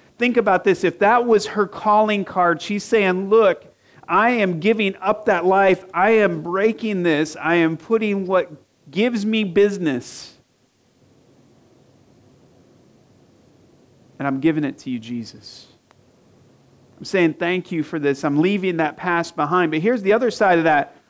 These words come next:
Her gift also represented her future. Because if you've got an entire year's wage that you just gave away, she could have sold that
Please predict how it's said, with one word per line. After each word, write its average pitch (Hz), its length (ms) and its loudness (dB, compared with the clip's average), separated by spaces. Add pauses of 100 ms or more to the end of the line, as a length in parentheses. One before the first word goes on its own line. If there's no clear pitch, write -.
(120)
Her 214 140 2
gift 220 320 0
also 247 420 2
represented 208 680 0
her 190 160 0
future. 214 720 -2 (840)
Because 208 300 2
if 180 160 0
you've 254 240 2
got 254 200 2
an 214 80 -2
entire 220 480 2
year's 208 400 2
wage 185 440 2
that 180 80 0
you 190 160 -2
just 208 240 -2
gave 190 220 4
away, 190 360 4
she 240 220 -4
could 220 180 -2
have 208 80 2
sold 247 460 2
that 170 360 2